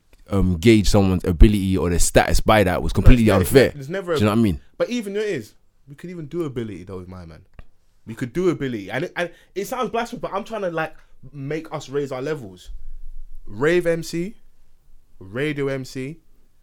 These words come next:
Speaker 2: Am I rolling to you in the whip? Gym, in my house. There's different settings, innit? That's why I always do that with him. Not
Speaker 1: Mm.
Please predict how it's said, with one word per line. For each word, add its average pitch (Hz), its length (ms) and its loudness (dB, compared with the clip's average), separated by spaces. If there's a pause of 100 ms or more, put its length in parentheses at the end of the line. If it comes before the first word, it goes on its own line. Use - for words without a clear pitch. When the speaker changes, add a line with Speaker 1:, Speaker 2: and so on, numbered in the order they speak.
(800)
Speaker 2:
Am 110 140 -10
I 110 60 -6
rolling 123 320 -8
to 113 160 -16
you 110 80 -8
in 101 60 -12
the 92 60 -14
whip? 120 400 -14 (440)
Gym, 143 280 -12
in 120 80 -12
my 107 120 -12
house. 123 240 -12 (300)
There's 151 160 -4
different 196 520 -6
settings, 143 560 -6
innit? 139 200 -8
That's 170 200 -6
why 185 80 -2
I - 20 -4
always 156 240 -4
do 156 200 -8
that 123 120 -10
with 113 100 -14
him. 110 120 -2
Not 90 100 4
Speaker 1:
Mm. 92 180 -2